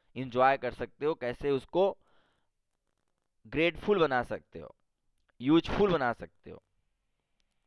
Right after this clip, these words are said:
समझ में आ रहा है? अभी आपको स्क्रीन पे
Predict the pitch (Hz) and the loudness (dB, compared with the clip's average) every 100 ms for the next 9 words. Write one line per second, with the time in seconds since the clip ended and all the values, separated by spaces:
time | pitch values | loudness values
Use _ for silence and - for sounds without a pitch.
0 | _ _ - 113 123 127 147 170 - _ | _ _ -6 -4 0 2 4 2 -4 _
1 | _ _ _ _ _ _ _ _ 139 185 | _ _ _ _ _ _ _ _ 2 6
2 | 202 202 214 214 175 175 190 190 175 185 | 8 6 4 -2 -4 -8 -8 -6 -6 -6